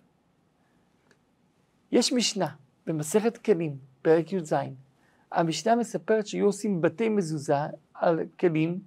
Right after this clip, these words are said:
ומסביר התוספות יום טוב על המקום שהיו הולכים עם מזוזות בדרך במקלות, אפילו שלא על הקיר, כי מזוזה לשמירה. ואחרי התוספות כותב שמזוזה היא לשימור כעבדים.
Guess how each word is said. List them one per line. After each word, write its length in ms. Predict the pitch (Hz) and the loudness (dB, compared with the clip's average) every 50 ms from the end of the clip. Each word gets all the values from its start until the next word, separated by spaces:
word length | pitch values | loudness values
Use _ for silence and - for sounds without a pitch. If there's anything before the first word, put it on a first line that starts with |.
| _ _ _ _ _ _ _ _ _ _ - | _ _ _ _ _ _ _ _ _ _ -4
ומסביר 340 | 170 156 151 151 180 247 247 | -2 -2 -2 2 4 4 4
התוספות 480 | 240 - 190 - - - 247 240 - | 4 2 0 0 0 2 0 2 2
יום 220 | 214 226 240 254 233 - | 4 4 4 4 2 0
טוב 200 | - 190 175 170 | 0 2 4 4
על 100 | 180 175 | 4 2
המקום 440 | 175 175 185 185 - 254 254 240 214 | 2 0 -4 -2 0 0 0 2 0
שהיו 260 | - - 190 208 233 | -2 -2 2 6 8
הולכים 460 | 226 214 196 - - - 277 269 247 | 8 8 8 4 0 0 2 4 4
עם 100 | 233 214 | 4 4
מזוזות 520 | 202 202 180 196 185 202 262 247 240 - 196 | 4 2 2 0 2 6 6 6 6 4 2
בדרך 420 | 202 190 190 247 247 240 - - | 4 8 10 10 10 10 6 0
במקלות, 580 | 180 196 190 185 185 185 - - 254 240 - _ _ _ _ _ _ _ - - | 2 2 2 2 0 2 6 6 6 6 4 _ _ _ _ _ _ _ -6 4
אפילו 460 | - 233 226 - - 320 311 320 320 269 | 6 6 6 8 6 6 8 8 8 6
שלא 600 | - - 285 277 247 254 302 320 320 294 247 226 - - - _ _ _ _ _ _ _ _ _ _ _ _ _ _ _ - | 6 4 4 4 10 12 12 12 12 12 12 8 0 -8 -18 _ _ _ _ _ _ _ _ _ _ _ _ _ _ _ 6
על 160 | - 208 220 | 10 12 12
הקיר, 440 | 220 220 - - 302 294 233 170 151 156 - - - | 12 10 8 6 6 6 6 4 0 -4 -12 -8 -2
כי 100 | - 208 | 2 4
מזוזה 360 | 196 196 160 180 165 214 214 | 4 4 2 2 2 4 4
לשמירה. 540 | 214 220 196 196 - 220 220 233 220 226 185 - - _ _ _ _ _ _ _ - 170 | 4 2 0 0 -2 -2 -2 0 0 0 -2 -2 -6 _ _ _ _ _ _ _ 0 4
ואחרי 280 | 190 185 - 254 262 | 4 6 8 8 8
התוספות 520 | 254 254 269 - - - - 262 262 262 - | 8 8 4 0 -4 0 2 2 2 2 0
כותב 440 | - 208 190 190 262 262 262 240 208 - - _ _ _ _ _ | -2 -4 -2 4 6 6 6 6 2 -2 -14 _ _ _ _ _
שמזוזה 800 | - - 226 202 202 196 160 175 180 160 165 240 254 262 269 262 - - - - | -2 2 4 6 6 6 4 2 0 4 6 8 8 8 6 2 -2 -10 -8 -4
היא 160 | 208 226 202 | -2 2 4
לשימור 540 | 202 190 180 - - 185 175 180 185 175 - | 4 4 4 2 -2 -2 -2 0 -2 -2 -4
כעבדים. 480 | - 196 - 170 170 160 147 147 151 | -6 -8 -4 -4 -4 -4 -4 -6 -14